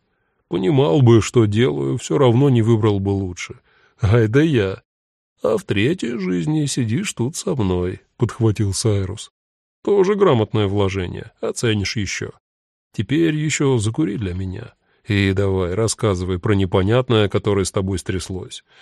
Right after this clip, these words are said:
Мне как раз позарез надо узнать хоть о чем-нибудь непонятном. Заскучал я в последнее время.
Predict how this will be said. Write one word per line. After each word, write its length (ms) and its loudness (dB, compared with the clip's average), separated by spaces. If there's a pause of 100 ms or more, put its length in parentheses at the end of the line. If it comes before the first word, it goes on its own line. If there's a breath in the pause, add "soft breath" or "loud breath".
(240 loud breath)
Мне 200 -4
как 180 0
раз 180 2
позарез 560 2
надо 220 2
узнать 400 0
хоть 180 -6
о 120 4
чем-нибудь 760 0
непонятном. 800 -2 (540)
Заскучал 760 -2
я 180 -8
в 100 -20
последнее 580 -2
время. 460 -8